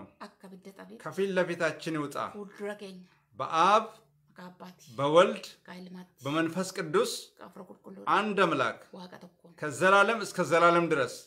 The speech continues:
Speaker 1: ka ba'an bara bara
Speaker 2: ከትውልድ እስከ ትውልድ ድረስ
Speaker 1: dhaalootaan gara dhalootaatti
Speaker 2: አሜን አሜን ለሆነው
Speaker 1: አሜን አሜን isa jedhameef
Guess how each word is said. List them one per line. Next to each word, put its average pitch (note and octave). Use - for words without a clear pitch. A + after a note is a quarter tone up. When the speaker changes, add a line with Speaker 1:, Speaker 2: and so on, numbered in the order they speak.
Speaker 1:
ka -
ba'an F#3+
bara F3+
bara E3+
Speaker 2:
ከትውልድ A3
እስከ G#3
ትውልድ G3+
ድረስ E3+
Speaker 1:
dhaalootaan A#3
gara A3+
dhalootaatti F#3
Speaker 2:
አሜን F#3+
አሜን F3+
ለሆነው C#3+
Speaker 1:
አሜን F#3
አሜን F3+
isa F3+
jedhameef F3+